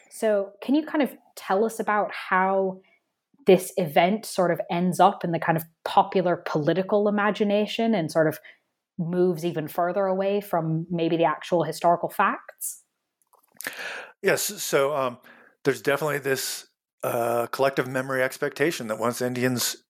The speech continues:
Speaker 2: enter the war, there's gonna be things like the massacre that the Americans believe has happened at the Cedars. And so in Philadelphia, five hundred miles away from what's going on at the Cedars,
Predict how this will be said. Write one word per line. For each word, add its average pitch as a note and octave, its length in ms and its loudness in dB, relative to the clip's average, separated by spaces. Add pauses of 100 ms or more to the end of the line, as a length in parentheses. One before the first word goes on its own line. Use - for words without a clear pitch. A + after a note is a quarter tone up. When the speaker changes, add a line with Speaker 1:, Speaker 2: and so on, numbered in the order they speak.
(140)
Speaker 2:
enter C#3 180 0
the C3 80 -2
war, C3 260 0
there's B2 320 -2
gonna C3 260 -2
be C3+ 180 -2
things B2+ 440 -2 (540)
like A2+ 380 -2
the B2 200 -6
massacre A#2 440 -2
that A2 160 -4
the A#2+ 60 -2
Americans A2 360 -2
believe A2 360 -2
has - 140 -12
happened A2 440 -2 (300)
at A2+ 160 2
the A2+ 80 -4
Cedars. A2+ 420 -2 (640)
And B2 120 -8
so A#2+ 240 0 (300)
in C3+ 60 -10
Philadelphia, B2 680 -2
five A#2+ 220 0
hundred A#2+ 180 -4
miles A#2 500 -2
away A2+ 320 0
from A#2 140 -6
what's A2 160 -2
going A2+ 220 -2
on A2 100 2
at A2 60 -10
the - 60 -8
Cedars, A2+ 380 -2